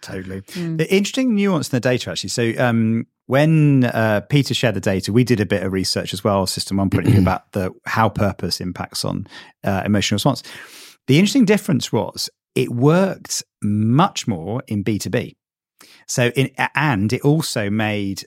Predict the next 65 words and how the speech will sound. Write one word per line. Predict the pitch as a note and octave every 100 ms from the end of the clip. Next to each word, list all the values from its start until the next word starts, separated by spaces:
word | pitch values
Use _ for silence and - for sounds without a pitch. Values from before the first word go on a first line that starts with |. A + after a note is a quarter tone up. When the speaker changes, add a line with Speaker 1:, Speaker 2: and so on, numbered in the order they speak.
| -
Speaker 1:
uh, | G#2+ G2+
employees | G#2+ G#2 - A2+ G#2+ C3 B2 G2+ F#2+
feel | - C3 A2+ G#2
Speaker 3:
Yes. | A#2+ A#2+ C3 G2+ E2
Speaker 1:
good | A3
Speaker 2:
Well, | E3+
that's | G3 - -
Speaker 1:
about | F#3+
Speaker 2:
certainly | A#2+ G#2 A2
Speaker 3:
Yes. | G2+
Speaker 2:
true. | C#3+
Speaker 1:
their | A2 G#2+
company. | - A3+ - G#2+
Speaker 3:
Yes. | G2
Speaker 1:
So | G2+ -
Speaker 2:
Just |
Speaker 1:
interestingly, | G#3 F3+ A3 C#3+
Speaker 2:
showed | B2
Speaker 1:
so | D#3
there | E3
Speaker 2:
that, |
Speaker 1:
is | G#3+
a |
Speaker 2:
didn't | C3 C3+
it? |
Speaker 1:
caveat, | - E3+ A#2+ -
I | A2+
think, | - C#3+ -
to | D#3+
Speaker 3:
Yeah. | A2 E2
Speaker 1:
this, | -
which | C3+ -
is | C#3
in | C3+
Speaker 2:
Mm. |
Speaker 1:
a, | - C3+
if | F#3
you're | F3+
a |
B | - C3
two | -
B | B2
business | A2+ D3+ - - - -
Speaker 3:
Mm. | D3+ G#2+ F#2+
Speaker 2:
Mm. | E2
Speaker 1:
or | C3+
you're | B2 A#2+
trying | - C3+
to |
build | G2 A2+
an | G#2
employer | F2 D#3+ D3+ E2+
brand, | C#2+ C#2+ G#2 E3
Speaker 3:
Yeah. | F#3+
Speaker 2:
Yeah, | F3 E3+ _
yeah. | D#3 D#3+ _ -
Speaker 1:
it | A2+ -
does, | C#3 C3+ C3+
it | A#2+
is | C3 B2+
quite | - A#2+
a |
potent | G2+ A#2 G#2+ - F#2 F3
Speaker 2:
Yeah. | D#3+ E3+ _ G2
Speaker 3:
Yes. | F2+ -